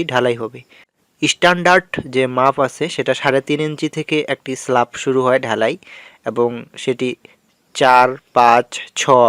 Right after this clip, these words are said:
হতে পারে একটি স্ল্যাব ঢালাই। তো এটা কার্যক্ষেত্র হিসাবে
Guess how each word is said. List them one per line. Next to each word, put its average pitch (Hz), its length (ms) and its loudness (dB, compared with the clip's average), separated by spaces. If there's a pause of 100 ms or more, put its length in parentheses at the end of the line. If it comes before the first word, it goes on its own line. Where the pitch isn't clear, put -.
(1300)
হতে 135 180 2
পারে 110 260 -2 (160)
একটি - 140 -4 (100)
স্ল্যাব 123 240 2 (120)
ঢালাই। 110 240 -4 (480)
তো 143 40 0 (100)
এটা 147 140 4 (140)
কার্যক্ষেত্র 156 840 2 (180)
হিসাবে 131 320 0